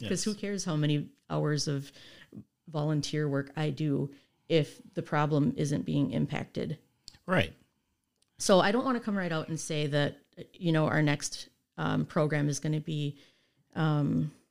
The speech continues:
Speaker 1: domestic violence shelters or a food pantry or fill in the blank with how to help people with services. Um, but yeah, we'll do something else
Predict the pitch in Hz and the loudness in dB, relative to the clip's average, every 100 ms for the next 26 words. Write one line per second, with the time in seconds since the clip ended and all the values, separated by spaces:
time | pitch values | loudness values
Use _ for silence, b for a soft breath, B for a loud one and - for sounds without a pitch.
0 | _ - 151 143 - - 156 - - 151 | _ -4 -2 -2 -4 -4 -2 -2 -4 -4
1 | - - 160 - - 156 165 160 156 - | -4 -4 -2 -4 -2 -2 0 -2 -4 -8
2 | b b b b b b b _ _ _ | b b b b b b b _ _ _
3 | _ _ - 175 165 151 165 147 - 147 | _ _ -10 -4 -2 0 0 0 0 0
4 | 147 147 147 143 143 143 165 156 151 151 | 2 2 2 2 0 0 0 2 2 2
5 | 147 143 - 147 139 - 196 _ _ _ | 2 0 0 -2 -4 -12 -20 _ _ _
6 | - 156 147 151 - 156 - 139 - 175 | -8 -2 0 0 0 -4 -2 -2 2 2
7 | 151 147 135 - - B B B - 160 | 2 -2 -2 -4 -6 B B B -2 0
8 | 143 143 143 156 _ _ _ 170 151 135 | 0 -4 -6 -8 _ _ _ 0 2 0
9 | - _ _ _ _ _ _ _ _ _ | -6 _ _ _ _ _ _ _ _ _
10 | _ _ _ _ - - _ _ 160 151 | _ _ _ _ -20 -20 _ _ -2 0
11 | 156 160 156 151 160 151 156 - | 2 0 0 -2 -2 -2 0 0